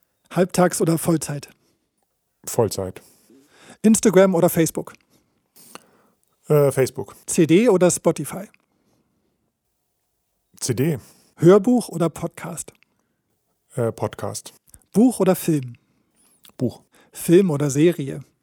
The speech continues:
Speaker 2: Film.
Speaker 1: Film oder Doku?
Speaker 2: Äh, Doku.
Speaker 1: Frühstück oder Abendbrot?
Speaker 2: Abendbrot.
Speaker 1: Nach Namen oder nach Farben?
Speaker 2: Äh, Farben.
Speaker 1: Räucherstäbchen oder Fenster auf?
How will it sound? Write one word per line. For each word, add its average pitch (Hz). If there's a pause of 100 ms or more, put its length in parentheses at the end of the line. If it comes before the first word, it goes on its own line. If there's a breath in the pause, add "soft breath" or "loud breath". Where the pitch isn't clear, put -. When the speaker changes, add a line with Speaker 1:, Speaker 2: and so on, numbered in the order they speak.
(580)
Speaker 2:
Film. 95 (300)
Speaker 1:
Film 170
oder 147
Doku? 170 (1200)
Speaker 2:
Äh, 175
Doku. 170 (640 loud breath)
Speaker 1:
Frühstück 214
oder 165
Abendbrot? 139 (640)
Speaker 2:
Abendbrot. 104 (800 loud breath)
Speaker 1:
Nach 160
Namen 175
oder 175
nach 160
Farben? 143 (960)
Speaker 2:
Äh, 76
Farben. 101 (920 soft breath)
Speaker 1:
Räucherstäbchen 196
oder 165
Fenster 156
auf? 180